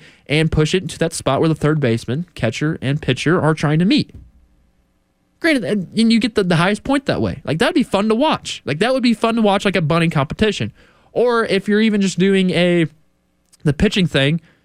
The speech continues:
get, like, how we watch on T V.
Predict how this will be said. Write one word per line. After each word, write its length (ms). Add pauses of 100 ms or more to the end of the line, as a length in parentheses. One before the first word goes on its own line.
(300)
get, 220
like, 320
how 320
we 140
watch 340
on 140
T 340
V. 380